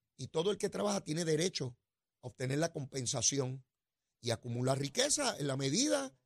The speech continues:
en que tiene el esfuerzo para así hacerlo. Yo no puedo ser dueño de grandes empresas porque no tengo la capacidad para eso, no la tengo, no la tengo.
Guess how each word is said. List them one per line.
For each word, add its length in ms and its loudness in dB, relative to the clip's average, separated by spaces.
en 140 -2
que 180 -4
tiene 560 0
el 160 -4
esfuerzo 640 -2
para 160 0
así 140 2
hacerlo. 500 0
Yo 220 2
no 140 -4
puedo 260 0
ser 260 2
dueño 300 -4
de 100 0
grandes 300 2
empresas 380 0
porque 260 -2
no 180 -2
tengo 280 0
la 100 2
capacidad 500 0
para 220 0
eso, 160 0
no 140 0
la 120 0
tengo, 640 2
no 120 -2
la 120 4
tengo. 160 -4